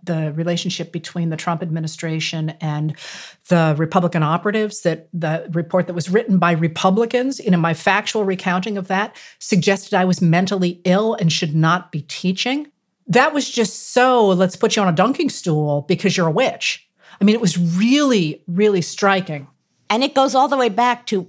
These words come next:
Speaker 2: you know, nineteenth century, women are hysterical. Look at them. They're, they're emotional. They're hysterical.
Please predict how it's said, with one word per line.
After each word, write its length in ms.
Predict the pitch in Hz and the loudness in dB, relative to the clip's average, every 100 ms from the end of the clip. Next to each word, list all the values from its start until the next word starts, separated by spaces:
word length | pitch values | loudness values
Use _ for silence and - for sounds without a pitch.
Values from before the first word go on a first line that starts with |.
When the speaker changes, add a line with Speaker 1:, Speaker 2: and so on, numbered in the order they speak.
| 175 | -6
Speaker 2:
you 100 | 202 | -4
know, 180 | 156 - | -4 -4
nineteenth 420 | 160 175 175 175 | -2 -2 -2 -8
century, 340 | - 175 170 143 | -2 -4 -2 -4
women 300 | 147 170 156 | -2 -2 -2
are 100 | 139 | -4
hysterical. 880 | 131 - - 151 147 135 117 120 - _ _ _ | -6 -10 -6 -4 -4 -6 -10 -12 -16 _ _ _
Look 180 | 175 196 | -6 -4
at 140 | 226 - | -4 -6
them. 220 | 123 131 | -6 -4
They're, 220 | 131 - | -6 -6
they're 320 | 143 135 127 _ _ _ 160 | -6 -6 -8 _ _ _ -6
emotional. 760 | 147 156 160 170 165 139 123 | -2 0 0 -2 -4 -4 -4
They're 200 | 123 139 | -4 -6
hysterical. 1040 | 135 143 - - - 151 165 147 143 135 | -6 -8 -8 -12 -4 -2 -2 -6 -10 -10